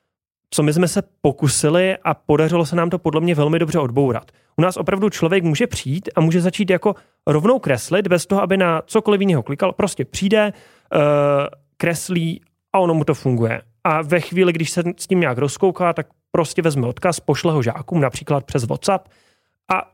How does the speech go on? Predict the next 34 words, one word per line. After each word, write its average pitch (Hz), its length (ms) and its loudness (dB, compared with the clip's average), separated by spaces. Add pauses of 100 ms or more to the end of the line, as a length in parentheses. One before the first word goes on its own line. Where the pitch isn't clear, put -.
(100)
těm 214 160 2
žákům 175 260 0
se 185 120 0
zobrazí 160 360 0
úplně 156 200 0
to 147 80 -2
samé. - 360 -2 (120)
Nemusí 151 340 2
nastavovat 131 400 0
žádné 120 300 -2
sdílení, 147 520 0
žádné 123 260 0
oprávnění, 139 560 -2
nic. 127 340 -2 (500)
A 143 80 0 (260)
tohle 165 260 2
to 220 80 -2
je 220 60 2
něco, 165 300 0
co, 165 640 0 (420)
co - 200 0
těm 165 560 0 (180)
učitelům 165 600 0 (220)
extrémně 165 540 0
vyhovuje. 127 540 -2 (180)
A 156 80 0
řekl 147 260 0
bych, 151 240 0
že 160 240 0 (920)
to 151 100 2
je 170 60 4
něco, 185 320 0
kde 165 200 0
teďka, 170 540 -2